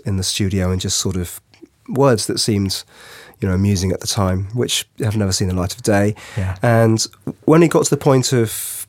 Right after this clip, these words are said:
Speaker 1: deciding that there was a, a piece, um, that could be done for this strange instrument and using the electronics,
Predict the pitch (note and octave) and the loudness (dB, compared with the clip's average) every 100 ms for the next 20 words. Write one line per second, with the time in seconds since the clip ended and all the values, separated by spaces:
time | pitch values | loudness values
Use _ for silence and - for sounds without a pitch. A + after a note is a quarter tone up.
0 | - - C3 A#2 G#2+ G#2 G2+ G#2+ - - | -8 -2 2 2 2 0 0 0 -4 -2
1 | A#2 G2+ G2 G2+ F#2+ F#2 G2+ - C3 - | -2 0 0 0 0 0 -4 -2 0 0
2 | - - - - _ _ - G#2 G2 F#2 | -4 -4 -8 -12 _ _ -4 -2 0 -2
3 | - G#2 F#2+ A2 G#2+ G#2 G#2+ G2+ - - | -4 -4 0 2 2 2 0 -2 -4 -6
4 | - - G#2 G2 G#2+ - - G#2 G#2 - | -6 -2 -2 0 -2 -2 -2 0 -2 -2
5 | F#2 F#2+ G2+ G2+ F#2+ F2+ - G2+ G2+ - | -4 -2 -2 -2 -2 -4 -2 -2 -2 -4
6 | - | -8